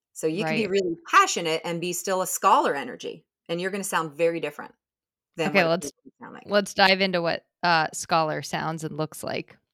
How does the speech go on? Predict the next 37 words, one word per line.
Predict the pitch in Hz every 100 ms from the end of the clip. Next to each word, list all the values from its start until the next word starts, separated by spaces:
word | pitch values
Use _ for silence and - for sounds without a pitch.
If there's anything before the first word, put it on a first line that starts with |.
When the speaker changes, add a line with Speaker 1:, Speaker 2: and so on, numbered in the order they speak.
| -
Speaker 1:
Yeah. | 165 147 - -
So | 240
scholars | 226 - 233 311 381
are | 285 220
the, | 202 -
are | 185
the | 175
true | - 226 226 220
sort | 202 170
of | 156
knowledge, | 151 147 165 175 180 180 160 - - _ _ _
um, | 156 147 147 -
and | 160 -
expertise | 160 - - 165 - - 185 170 -
experts. | - - 135 - - -
S-, | -
the, | 175 165 -
the, | 175
you | 202 240
will | 285 226
know, | 190 196 -
you'll | 196
recognize | 208 285 240 208 190 147
if | 160
you |
walked | 165 156
into | 170 160
an | 143
Apple | 143 160
store | - 139
and | 135
you | 147
started | - 147
asking | 139 139 156
about | 135 127
computers | 135 - 151 147 131
that | - 135 139